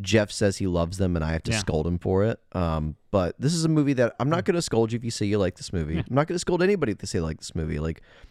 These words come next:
Speaker 1: can totally see somebody being engaged throughout this entire
Speaker 2: Yeah.
Speaker 1: movie. I
Speaker 2: Uh,
Speaker 1: s-,
Speaker 2: here's
Speaker 1: had to stop myself from falling asleep.
Speaker 2: I w-, I would not say I was necessarily engaged throughout this whole movie in the
Speaker 1: Mm.
Speaker 2: traditional sense.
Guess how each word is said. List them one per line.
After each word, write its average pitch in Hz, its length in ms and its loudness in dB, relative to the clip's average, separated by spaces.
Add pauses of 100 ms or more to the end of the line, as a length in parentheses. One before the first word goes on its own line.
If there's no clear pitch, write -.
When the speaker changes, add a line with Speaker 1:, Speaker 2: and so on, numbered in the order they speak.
(160)
Speaker 1:
can 135 140 2
totally 156 340 2
see 131 160 -4
somebody 113 360 0
being 95 480 0 (100)
engaged 90 560 0
throughout 82 220 0
this - 120 -12
entire 78 180 -4
Speaker 2:
Yeah. 78 40 -2
Speaker 1:
movie. 76 280 -4
I 123 440 2 (460)
Speaker 2:
Uh, 160 60 -10 (160)
Speaker 1:
s-, - 100 -6
Speaker 2:
here's 180 120 0
Speaker 1:
had 123 180 4
to 110 60 -2
stop 92 240 0
myself 95 280 -2
from 95 80 -8
falling 78 240 -2
asleep. - 200 -4
Speaker 2:
I - 20 2
w-, 190 220 0
I 180 80 2
would 233 120 2
not 247 140 -2
say 190 160 -2
I 143 60 0
was 127 140 2
necessarily 110 360 -6
engaged 87 380 -14
throughout 117 220 -8
this 127 140 -10
whole 139 140 -6
movie 147 300 -8 (300)
in 92 160 -2
the 92 60 -2
Speaker 1:
Mm. 92 40 -4
Speaker 2:
traditional 87 360 -14
sense. - 440 -20